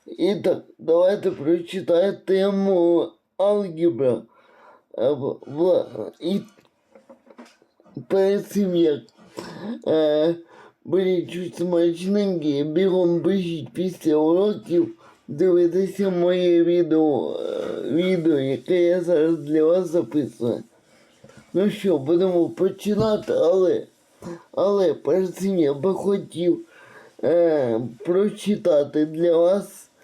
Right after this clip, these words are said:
ем, тему, тему відео, тем-, ну, я спеціально так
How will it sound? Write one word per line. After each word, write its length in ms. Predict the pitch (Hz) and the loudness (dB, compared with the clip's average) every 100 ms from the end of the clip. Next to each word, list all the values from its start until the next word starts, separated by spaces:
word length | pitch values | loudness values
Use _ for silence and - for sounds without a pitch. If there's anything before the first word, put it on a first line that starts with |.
| - 170 _ _ - | -20 -20 _ _ -4
ем, 420 | 127 160 131 156 - _ _ _ _ _ _ _ _ _ _ _ _ _ _ _ - - - - _ | 0 0 -2 -6 -12 _ _ _ _ _ _ _ _ _ _ _ _ _ _ _ -20 -20 -20 -20 _
тему, 600 | 214 214 196 165 143 123 - - - - | 0 2 2 0 -2 -4 -6 -14 -20 -2
тему 520 | 196 214 202 170 160 | 0 2 2 2 2
відео, 880 | 180 170 156 175 135 156 160 156 131 - _ - - _ | 0 0 2 0 2 2 4 2 0 -6 _ -20 -20 _
тем-, 340 | - 180 156 120 - | 0 2 2 -2 -4
ну, 440 | 147 196 175 139 | 0 2 2 2
я 160 | 160 185 | 2 2
спеціально 760 | 180 - 180 175 208 185 175 170 | 0 -6 -8 -4 0 2 4 2
так 200 | 170 | 2